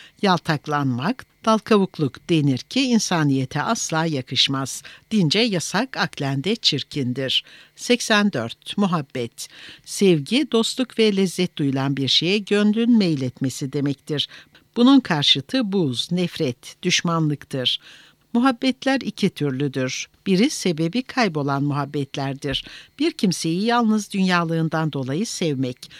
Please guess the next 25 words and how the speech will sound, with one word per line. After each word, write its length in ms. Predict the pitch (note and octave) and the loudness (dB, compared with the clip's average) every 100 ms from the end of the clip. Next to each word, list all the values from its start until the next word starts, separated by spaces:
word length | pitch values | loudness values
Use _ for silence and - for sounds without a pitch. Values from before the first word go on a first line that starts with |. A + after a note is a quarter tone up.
| - | -12
o 180 | - G3+ | -2 -2
dünyalık 540 | F#3+ F#3 E3+ E3+ E3+ | 2 2 2 0 -2
aradan 380 | E3 E3 D3+ D#3 | -2 -2 0 -2
kalkınca 640 | - C#3 C3 - C3 A3 | -2 -6 -6 -6 -4 0
muhabbet 600 | B3+ G3 F3 C#3 C3+ - | 2 0 -2 -4 -6 -4
de 100 | B3+ | -4
aradan 400 | B3 D#3+ B2+ D#3+ | -2 -4 -4 -4
kalkar. 580 | F3+ D#3 C3 - C3 C3+ - - _ | -4 -6 -8 -6 -4 -4 -8 -20 _
Diğeri 300 | G3+ G3 D#3+ | 2 4 4
sebebi 520 | - F3 D#3 F3+ A#3+ | 0 -2 0 -2 -2
kaybolmayan 760 | A#3 A#3 G#3+ G#3 G3 C#3 C3 C3 | -4 -2 -2 -2 -2 0 -2 -2
muhabbettir. 720 | C3+ C3 C3+ C#3 - C#3+ C3+ - - | -2 -4 -6 -10 -6 -6 -6 -8 -18
Herhangi 560 | - G3 F3 F3 D3 D3 | -4 -2 2 0 0 -2
bir 100 | C#3+ | -4
insanı 580 | C3+ C#3 - B2+ D3+ G#3+ | -2 -4 -4 -4 -2 -2
yalnız 380 | F#3+ G3 G3 F#3 | -2 0 0 0
Allah 320 | E3 F3 G3 | -2 -2 -2
için 340 | G3+ - - G#3 | -4 -8 -6 -4
sevmek 600 | - F3 C#3+ C#3 C3 - | -4 -4 -2 -2 -4 -8
gibi. 340 | C#3+ C#3+ C#3+ - - - - | -8 -6 -8 -12 -20 -18 -6
Bu 80 | B3+ | -2
tür 200 | F#3+ D#3 | 0 2
muhabbetler 760 | D3 D3 C#3+ C#3 - A3+ A#3+ | 0 -2 -4 -6 -4 -4 -2
devam 340 | F#3+ D3 C#3+ C3+ | -2 -2 -2 -2
eder. 400 | B2 A#2+ C3+ | -4 -6 -6